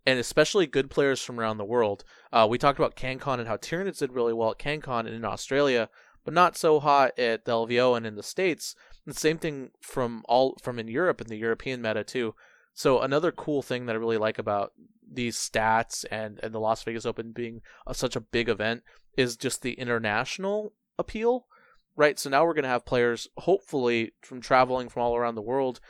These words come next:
coming to events like the Las Vegas Open and showing everyone what they can do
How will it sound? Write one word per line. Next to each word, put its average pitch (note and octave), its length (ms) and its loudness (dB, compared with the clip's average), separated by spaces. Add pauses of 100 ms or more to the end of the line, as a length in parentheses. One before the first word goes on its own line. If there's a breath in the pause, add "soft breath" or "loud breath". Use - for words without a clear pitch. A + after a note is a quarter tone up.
(300 soft breath)
coming C#3 260 -2
to C3+ 80 -2
events A#2+ 260 -2
like A#2 120 -2
the A#2+ 80 -2
Las A2+ 200 2
Vegas A2+ 240 -6
Open A2 400 -2 (300 soft breath)
and B2+ 160 -4
showing C3 480 -2
everyone A#2+ 500 0
what A2+ 140 -4
they A2 100 -6
can G#2+ 280 -14
do C3+ 340 0